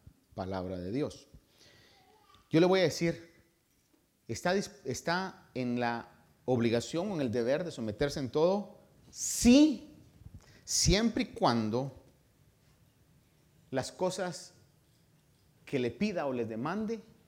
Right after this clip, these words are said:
no vayan en contra de los fundamentos de la fe cristiana.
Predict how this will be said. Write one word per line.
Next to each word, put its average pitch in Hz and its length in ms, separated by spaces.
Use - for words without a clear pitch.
no 139 160
vayan 165 280
en 123 160
contra 165 720
de 123 180
los 117 220
fundamentos 120 800
de 110 80
la 95 100
fe 95 180
cristiana. 76 440